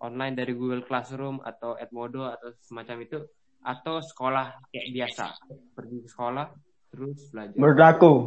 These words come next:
Speaker 2: aku lebih suka tuh sekolah biasa. Karena apalah? Tugasnya tuh nggak terlalu banyak yang kayak, eh, eh, apa? Eh, sekolah online gini.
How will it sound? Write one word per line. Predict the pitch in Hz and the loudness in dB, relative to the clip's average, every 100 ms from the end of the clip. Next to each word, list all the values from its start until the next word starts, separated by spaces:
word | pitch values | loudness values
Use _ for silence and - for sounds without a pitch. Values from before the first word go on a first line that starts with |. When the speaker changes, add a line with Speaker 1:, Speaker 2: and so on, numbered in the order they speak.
| - | 4
Speaker 2:
aku | 143 147 180 | 4 10 10
lebih | 185 170 165 | 12 12 10
suka | 170 175 190 185 | 10 10 10 10
tuh | 185 233 220 202 - - | 8 10 12 12 8 -4
sekolah | - - 175 175 | 0 8 12 12
biasa. | 175 175 175 156 120 - _ | 10 8 8 6 6 -4 _
Karena | - 147 165 175 | 4 8 8 8
apalah? | 175 151 120 - - - | 8 10 6 2 -14 2
Tugasnya | 151 151 160 156 202 | 6 8 8 10 8
tuh | 196 220 214 | 12 10 10
nggak | 160 | 6
terlalu | 165 170 165 | 10 10 10
banyak | 165 170 156 | 10 10 8
yang | 165 160 160 | 10 8 8
kayak, | 160 156 147 - - | 8 10 10 6 6
eh, | 160 147 143 113 | 8 10 10 8
eh, | 147 147 143 139 - | 10 10 10 8 6
apa? | 131 170 190 - _ _ - - - _ | 8 8 8 4 _ _ -6 -6 -8 _
Eh, | - 139 151 147 143 143 143 | 6 10 12 12 12 10 8
sekolah | - 165 165 165 | 6 8 10 8
online | 165 170 165 165 | 6 6 6 6
gini. | 175 175 | 6 6